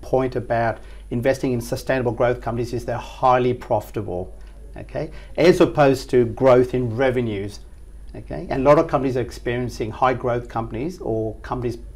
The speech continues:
positioned in that part of the market are showing very high levels of revenue growth, but very little profitable growth. So there's a lot of hype there at the moment. We saw that in the tech bubble, there's a lot of hype, and it takes a number of years to work out,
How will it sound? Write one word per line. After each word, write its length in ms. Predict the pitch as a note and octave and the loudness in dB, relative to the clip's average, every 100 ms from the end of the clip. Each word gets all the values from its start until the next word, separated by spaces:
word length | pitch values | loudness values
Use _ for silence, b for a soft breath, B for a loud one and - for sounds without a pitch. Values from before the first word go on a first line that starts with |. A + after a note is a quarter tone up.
| - - | -14 -8
positioned 720 | C#3 A#2+ G#2+ C3 E3 F3+ C3 - | -6 -4 -2 -2 2 0 0 -4
in 160 | B2+ A#2 | -4 -2
that 240 | A#2+ A#2+ | -2 -2
part 160 | - A#2 | -4 -4
of 80 | A2+ | -2
the 60 | |
market 600 | A2+ A2 A2+ - C3+ - b b b b b - | -4 -4 -4 -4 -4 -6 b b b b b 0
are 180 | A#2 | 2
showing 500 | A#2 - C3 A#2+ A#2+ | 2 0 -2 0 -2
very 220 | A2+ C3 C#3+ | 0 0 2
high 240 | C3 B2 | 2 2
levels 220 | A#2 A#2 | 0 -2
of 120 | B2 | -2
revenue 280 | A#2 B2 A2+ | 0 0 -2
growth, 420 | A2 A#2+ A2 B2 | -2 0 0 -2
but 100 | - | -4
very 280 | A2 B2 B2 | -2 0 0
little 240 | A#2+ A#2+ A#2 | 0 -4 -6
profitable 640 | - - A#2+ - - A2+ | -8 -2 -2 -2 -8 -6
growth. 280 | - A#2 G#2+ | -2 -4 -4
So 80 | |
there's 200 | A#2 B2 | -6 -4
a 40 | C3+ | 2
lot 180 | C3+ C#3 | 4 4
of 120 | C3 | 0
hype 480 | - - E3+ D#3+ - | -4 2 2 2 0
there 280 | D#3+ G#3 - b b b b b b b b b | 2 2 -2 b b b b b b b b b
at 140 | C#3+ - | -6 0
the 60 | |
moment. 520 | D3 C#3+ D#3 G#3+ E4 - - - - - - | 2 4 4 2 0 -6 -16 -18 -18 -16 -6
We 100 | C3+ | 0
saw 140 | D#3+ | 4
that 140 | C#3+ B2+ | 6 6
in 100 | A#2 | 4
the 80 | B2+ | 2
tech 280 | - F3+ | 2 4
bubble, 280 | - D#3 G3+ | 6 6 6
there's 160 | F3 C#3 | 4 4
a 40 | |
lot 140 | C3 C3+ | 4 4
of 80 | |
hype, 360 | - C#3 D#3 - - | 4 4 4 0 -10
and 100 | - | -4
it 140 | B2+ B2+ | -4 -4
takes 360 | - E3+ E3 | -2 -2 0
a 40 | D3 | 0
number 300 | C3 C3+ C3+ | 0 0 0
of 100 | A#2 | 0
years 280 | B2 C3 B2 | 2 2 2
to 100 | B2+ | 0
work 380 | A#2+ B2 A#2+ B2+ | 0 0 0 0
out, 340 | A#2 C#3+ - | 2 2 0